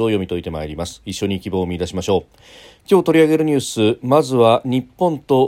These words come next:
ウクライナの経済復興推進会議、今日午前都内で開かれました。えー、岸田総理は経済の復興について講演を行いまして、ウクライナ、日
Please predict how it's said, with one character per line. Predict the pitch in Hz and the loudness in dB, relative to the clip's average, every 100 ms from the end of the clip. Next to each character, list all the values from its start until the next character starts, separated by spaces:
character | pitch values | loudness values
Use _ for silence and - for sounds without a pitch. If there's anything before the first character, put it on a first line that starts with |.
| 127 | -2
ウ | |
ク | 110 147 | -4 0
ラ | 143 | 2
イ | 123 | 2
ナ | 101 | -2
の | 95 | -4
経 | 95 175 170 | -4 -2 -2
済 | 123 104 | 0 -2
復 | 95 107 - | -2 -10 -8
興 | 131 117 | -4 -2
推 | 107 147 | -2 -6
進 | 156 160 143 | -6 -8 -8
会 | 139 113 90 | -2 -2 -2
議、 | 73 82 - | -8 -14 -2
今 | 110 | 0
日 | 101 | 0
午 | 98 | -2
前 | 90 82 82 | -4 -8 -8
都 | 113 | -6
内 | 101 90 | -4 -2
で | 110 117 | -2 -4
開 | - 87 | -4 -6
か | 80 | -6
れ | 78 | -10
ま | 69 69 | -10 -14
し | - | -14
た。 | 82 _ - - - - - | -16 _ -20 -20 -20 -8 2
え | 139 | 2
ー、 | |
岸 | 135 143 | 2 0
田 | 147 | 0
総 | 151 143 | 2 2
理 | 127 | 4
は | 123 | 2
経 | 120 156 | 2 0
済 | 131 | 2
の | 120 | 0
復 | 117 | -6
興 | - 143 | -4 -4
に | 135 | -2
つ | 143 | -4
い | 127 | -4
て | 110 | -4
講 | 147 151 | 0 2
演 | 147 135 | 2 0
を | 127 | -2
行 | 147 139 | -2 0
い | |
ま | 131 | -2
し | 113 | -6
て、 | - 87 123 | -6 -6 -6
ウ | 120 | -6
ク | - | 2
ラ | 165 | 2
イ | 143 | 2
ナ、 | 117 | -2
日 | 113 | -4